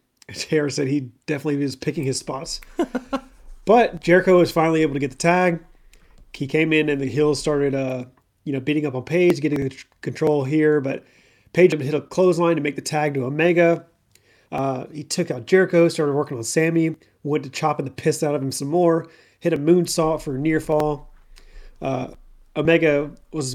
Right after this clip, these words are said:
about to tease a dive, but Jericho slid in and intervened, but he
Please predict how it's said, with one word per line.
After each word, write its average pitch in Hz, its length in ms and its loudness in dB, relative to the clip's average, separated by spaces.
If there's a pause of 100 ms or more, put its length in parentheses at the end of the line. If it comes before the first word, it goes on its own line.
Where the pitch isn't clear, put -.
(120)
about 165 300 0
to - 40 -14
tease 170 160 0
a 143 40 -4
dive, 156 480 2
but 135 100 -2
Jericho 170 320 0
slid 156 380 0
in 160 200 2
and 151 80 -4
intervened, 151 560 0
but 131 120 -4
he 151 280 -4